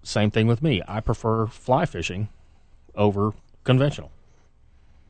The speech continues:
So, if we can dispel that rumor, sure, why not?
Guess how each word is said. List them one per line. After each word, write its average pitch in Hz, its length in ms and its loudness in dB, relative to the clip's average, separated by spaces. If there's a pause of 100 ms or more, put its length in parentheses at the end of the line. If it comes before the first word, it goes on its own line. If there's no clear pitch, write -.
(920)
So, 90 340 0 (840)
if - 120 -6
we 135 80 4
can 123 120 4
dispel 107 360 0
that 113 180 2
rumor, 95 300 -2 (380)
sure, 185 240 -4
why 101 160 -2
not? 110 180 -4